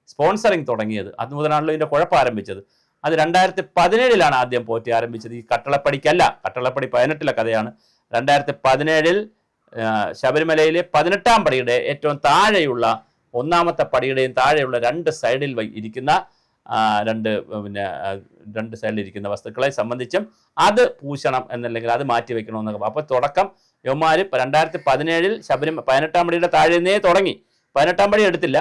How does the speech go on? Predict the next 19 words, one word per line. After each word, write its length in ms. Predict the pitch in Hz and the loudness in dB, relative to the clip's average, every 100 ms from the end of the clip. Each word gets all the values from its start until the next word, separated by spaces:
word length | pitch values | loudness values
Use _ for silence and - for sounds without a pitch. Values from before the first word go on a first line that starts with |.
| - | 0
ഭാഗ്യത്തിന്, 460 | 147 143 120 127 202 - - | 0 -2 -4 -6 -8 -8 0
താഴെ 200 | 139 151 143 | 4 4 2
അതിൻ്റെ 180 | 151 156 | 2 4
അടുത്തുള്ളതാണ് 440 | 139 - 190 180 147 | 2 2 4 4 2
എടുത്തത്. 220 | 120 135 220 - _ _ | -2 -4 -4 -10 _ _
നേരെ 340 | 185 208 233 240 | 2 4 6 6
പതിനെട്ടാം 320 | 185 170 170 160 | 4 4 2 2
പടി 100 | 151 139 | 2 2
കഴിഞ്ഞിട്ട് 360 | 135 139 139 208 | 0 -2 -6 -2
മുകളിൽ 240 | 143 147 135 | 0 0 -2
കയറി 200 | 127 160 175 | -2 -2 -2
കട്ടളപ്പാടി, 540 | 131 131 - 135 156 208 - | -2 -2 0 0 0 0 -2
പിന്നെ, 180 | 143 135 127 127 120 120 | -4 -4 -2 -4 -8 -10
പിന്നെ 160 | 120 131 | -6 -2
മരം, 260 | 135 160 202 - _ - | 2 2 0 -4 _ -6
അല്ല, 120 | 135 127 | -2 0
പിന്നെ 140 | 120 117 127 | 0 -2 0
കൊടിമരം, 440 | 139 156 160 208 - _ _ _ - | 0 2 2 2 -2 _ _ _ -12
പിന്നെ 200 | 143 | -4